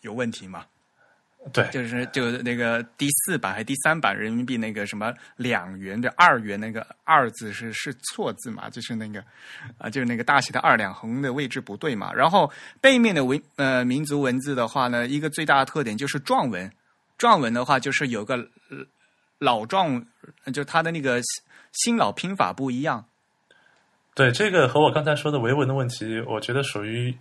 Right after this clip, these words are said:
Speaker 2: 一种问题，应该是。
Speaker 1: 啊，是吗？
Speaker 2: 对。
Speaker 1: 因为维文一直都用的就是所谓的老维文嘛，就是，就用阿拉伯字母的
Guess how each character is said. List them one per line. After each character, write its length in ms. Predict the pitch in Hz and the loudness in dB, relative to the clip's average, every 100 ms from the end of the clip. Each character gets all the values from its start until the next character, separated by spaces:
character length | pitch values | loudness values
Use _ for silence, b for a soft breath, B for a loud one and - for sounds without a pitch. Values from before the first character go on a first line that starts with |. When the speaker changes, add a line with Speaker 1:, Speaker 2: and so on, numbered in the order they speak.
| _ | _
Speaker 2:
一 120 | 175 | -6
种 300 | 175 92 87 101 | 0 0 0 -10
问 160 | 101 | -10
题， 180 | 101 101 98 101 | -10 -12 -12 -14
应 120 | 95 | -10
该 120 | 90 | -10
是。 220 | - - - _ _ _ | -10 -12 -16 _ _ _
Speaker 1:
啊， 120 | 170 190 | 4 4
是 160 | 339 | 2
吗？ 240 | 392 101 - b b b - | 0 0 -4 b b b 2
Speaker 2:
对。 120 | 269 | 2
Speaker 1:
因 40 | |
为 380 | 277 180 143 127 _ - | 4 2 2 -2 _ -10
维 420 | 165 196 254 277 | 2 4 4 2
文 400 | 262 185 208 208 | 4 2 2 -4
一 180 | 208 233 | -2 0
直 200 | 165 165 | 0 0
都 240 | 202 202 | 2 2
用 240 | 208 208 165 | 4 2 2
的 140 | 131 | 0
就 140 | 120 151 | 0 0
是 140 | 147 | 0
所 180 | - 135 | -2 -4
谓 100 | 147 | -2
的 140 | 131 | -2
老 220 | 110 110 95 | 0 0 0
维 160 | 104 | -2
文 160 | 123 110 | -4 -4
嘛， 140 | 101 | -4
就 120 | 104 | -4
是， 300 | 131 127 110 117 - _ | -6 -4 -6 -10 -20 _
就 120 | - | -10
用 260 | 113 135 127 | -4 -2 0
阿 160 | 135 139 | 2 4
拉 180 | 139 135 | 4 2
伯 200 | 107 113 | -2 -8
字 160 | 147 | -6
母 220 | 123 95 98 | -6 -6 -10
的 320 | 98 98 | -10 -10